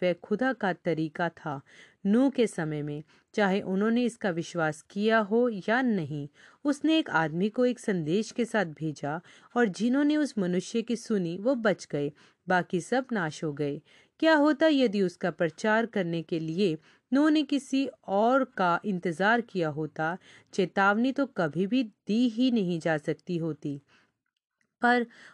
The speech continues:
उसमें यह विश्वास था कि खुदा ने उससे बात की थी और उसने उसके अनुसार ही प्रतिक्रिया की थी। विश्वास के द्वारा ही नूह ने खुदा की प्रतीति की और बाकी संसार को दोषी ठहराया,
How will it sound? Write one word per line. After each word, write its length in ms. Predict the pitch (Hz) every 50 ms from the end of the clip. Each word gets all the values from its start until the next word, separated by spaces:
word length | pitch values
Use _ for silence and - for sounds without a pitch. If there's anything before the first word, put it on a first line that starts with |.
| _ _
उसमें 300 | 294 311 294 - 294 311
यह 180 | 302 277 285 277
विश्वास 560 | 208 214 185 - - 190 185 202 220 233 226 - -
था 140 | 240 233 233
कि 180 | 226 - 233
खुदा 360 | 208 - - 196 165 180 196 220
ने 120 | 233 254
उससे 280 | 262 240 - - 262 247
बात 340 | 196 170 160 151 147 - -
की 180 | - 190 175
थी 300 | 170 - 196 190 196 202 - - - - - - -
और 140 | 233 233 269
उसने 280 | 302 285 - 285 294
उसके 320 | 294 285 269 - - - 277
अनुसार 540 | 208 208 190 190 190 - - 196 185 190 196
ही 140 | 185 247
प्रतिक्रिया 760 | 175 - - 185 156 - - 180 170 - 170 156 160 156 156
की 240 | 156 - _ 165 160
थी। 300 | - - - 156 147 151 - _ _ - _ _ _ -
विश्वास 540 | 226 233 233 - - 262 254 269 285 277 -
के 160 | - 302 294
द्वारा 460 | 226 208 - 175 165 160 156 160 180
ही 220 | 202 190 208 262 254
नूह 360 | 202 175 160 170 202 233 247
ने 160 | 226 196 156
खुदा 420 | - - - - 214 185 233 247
की 180 | 247 - 277 262
प्रतीति 640 | - _ - 185 156 - - 160 147 147 - 165 156 - -
की 240 | - 208 214 226 - - - - - _ -
और 100 | 233 208
बाकी 420 | 180 214 208 208 202 - 302 302
संसार 520 | 285 - 254 214 190 - - 175 160 156
को 140 | 151 - 202
दोषी 480 | 208 196 170 - 175 156 147 - - 190
ठहराया, 580 | - - 170 165 151 151 147 143 139 143 147